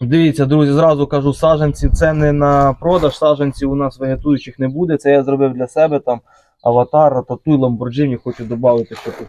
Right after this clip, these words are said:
кустику. Е, беремо, дивіться, зараз посадимо наш інжир. Все те саме. Набираємо нашу земельку. Ось,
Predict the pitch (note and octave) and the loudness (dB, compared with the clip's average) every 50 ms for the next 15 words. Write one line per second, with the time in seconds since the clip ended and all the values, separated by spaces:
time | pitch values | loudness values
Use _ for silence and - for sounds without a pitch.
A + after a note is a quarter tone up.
0 | _ - A2+ G#2 - - G2+ - - - G#2 - - - - - - - - - | _ -14 -16 -16 -16 -18 -20 -20 -18 -18 -18 -18 -18 -18 -20 -20 -14 -10 -10 -10
1 | - - - - _ - - - - _ _ - C3+ C3 B2+ B2 C3 E3 G3 A3 | -10 -12 -20 -20 _ -20 -20 -20 -20 _ _ -4 -2 0 0 0 0 0 2 2
2 | G#3+ G3+ F#3 F3+ E3+ E3+ F3+ F3+ F3 F#3 F#3 G#3+ A3+ A3 G3+ - - F#3 F3+ G3+ | 2 2 0 0 0 2 2 0 2 0 2 2 2 2 0 -2 -4 -2 0 2
3 | G3 F#3 F3+ F3 F3 F3 E3+ - - D#3 D#3 D3+ C3+ C#3 C#3+ - - - - - | 2 2 2 2 2 2 0 -2 -2 -2 -2 -2 0 0 0 0 -2 -2 -2 -2
4 | B3+ A#3 A#3+ A#3 A3 - - G#3+ G3 F3+ D#3 E3 E3 - - _ _ _ _ _ | -2 0 0 -4 -2 0 2 2 2 2 0 -2 -6 -6 -10 _ _ _ _ _
5 | _ _ _ _ _ _ _ _ - - _ _ - B2+ C3 D3+ D#3 D#3 E3+ E3+ | _ _ _ _ _ _ _ _ -20 -20 _ _ -8 -2 0 0 2 2 2 2
6 | E3+ E3+ E3 D#3+ D#3 D#3 D#3 D3+ - D3+ B2 C3+ C#3 D3+ E3 E3+ E3 D#3 - - | 2 2 2 0 0 0 -2 -2 -4 -6 -4 -4 -4 -2 0 0 -2 -2 -2 -4
7 | - B2+ B2 - - - - - _ _ - - _ _ _ _ _ _ _ _ | -8 -8 -10 -14 -20 -20 -20 -20 _ _ -20 -20 _ _ _ _ _ _ _ _
8 | _ _ _ _ _ _ _ _ _ - - - - - _ _ _ - - - | _ _ _ _ _ _ _ _ _ -12 -12 -12 -12 -14 _ _ _ -12 -12 -10
9 | _ - - _ _ _ _ _ _ _ _ _ _ _ _ - - - B2+ B2+ | _ -16 -16 _ _ _ _ _ _ _ _ _ _ _ _ -16 -10 -8 -8 -6
10 | B2 G#2+ - | -6 -8 -10